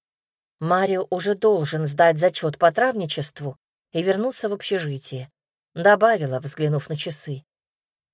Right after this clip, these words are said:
«Пока не поговорим с ним, идти к магистру по артефакторике и договариваться о пересдаче нет смысла». «Согласен.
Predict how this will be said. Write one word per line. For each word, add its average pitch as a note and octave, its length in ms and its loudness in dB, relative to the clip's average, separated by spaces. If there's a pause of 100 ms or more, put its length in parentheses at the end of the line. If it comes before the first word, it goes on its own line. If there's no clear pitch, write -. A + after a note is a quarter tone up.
(120)
«Пока A3+ 320 4
не G#3+ 120 2
поговорим F3+ 520 2
с - 160 -10
ним, G3 300 -4 (400)
идти G3+ 280 0
к G#3+ 100 -8
магистру F#3+ 560 -2
по F3+ 140 4
артефакторике F3 1000 0 (240)
и G3+ 120 6
договариваться F3 800 2
о E3 60 0
пересдаче E3+ 720 -2 (260)
нет G#3 260 -2
смысла». D3+ 560 -6 (840)
«Согласен. F3+ 960 4